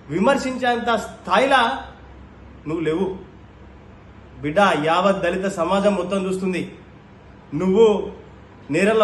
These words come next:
బాధితులమని చెప్పుకుంటూ డబ్బులు వసూలు చేసుకుంటూ డిమాండ్ చేసుకుంటూ బ్లాక్మెయిల్ రాజకీయాలు చేసినావు అనుకో, అరే హరీష్గా తోడుకని తీస్తానా కొడుక, నువ్వు ఎప్పుడైనా సం-, నీ కోసం సంజయ్ అన్న కోట్ల కేసులు వేసుకున్నారా?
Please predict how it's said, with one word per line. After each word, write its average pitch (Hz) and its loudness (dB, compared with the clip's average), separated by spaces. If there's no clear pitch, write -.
బాధితులమని 202 2
చెప్పుకుంటూ 190 -2
డబ్బులు 214 2
వసూలు 202 0
చేసుకుంటూ 202 -2
డిమాండ్ 208 2
చేసుకుంటూ 202 -2
బ్లాక్మెయిల్ 190 -2
రాజకీయాలు 202 -4
చేసినావు 190 -2
అనుకో, 180 -6
అరే 180 0
హరీష్గా 202 0
తోడుకని 196 -2
తీస్తానా 190 -2
కొడుక, 175 -6
నువ్వు 185 -4
ఎప్పుడైనా 208 2
సం-, 180 -4
నీ 214 2
కోసం 233 4
సంజయ్ 202 0
అన్న 233 -2
కోట్ల 247 4
కేసులు 247 2
వేసుకున్నారా? 143 -8